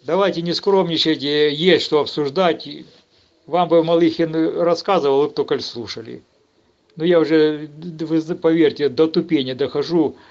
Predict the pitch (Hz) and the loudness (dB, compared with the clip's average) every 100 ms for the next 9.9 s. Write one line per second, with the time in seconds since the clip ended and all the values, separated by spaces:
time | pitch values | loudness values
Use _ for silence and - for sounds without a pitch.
0 | - - 147 156 - - 202 139 160 170 | -16 -4 -2 -2 -2 -4 -2 2 4 4
1 | 160 135 151 151 147 175 143 143 135 107 | 2 -2 -2 -2 0 2 2 0 -2 -2
2 | 160 160 147 139 147 139 147 156 135 147 | 0 2 0 -2 -4 -4 -6 -6 -6 -4
3 | 139 123 113 147 143 151 147 127 _ - | -4 -8 -4 -2 0 -2 -4 -8 _ -20
4 | - _ - 165 175 170 165 156 151 147 | -20 _ -2 0 2 0 0 -4 -4 0
5 | 160 131 151 147 147 131 - _ _ _ | 0 0 -4 -4 -6 -6 -12 _ _ _
6 | _ _ _ _ _ _ - 165 175 180 | _ _ _ _ _ _ -6 -2 0 0
7 | 160 147 151 147 117 104 - - - - | 0 2 -2 -2 -8 -8 -14 -16 -20 -20
8 | - - - - _ _ _ _ _ _ | -20 -20 -20 -20 _ _ _ _ _ _
9 | 143 131 143 135 160 147 117 123 - | -8 -6 -4 0 2 2 0 -8 -20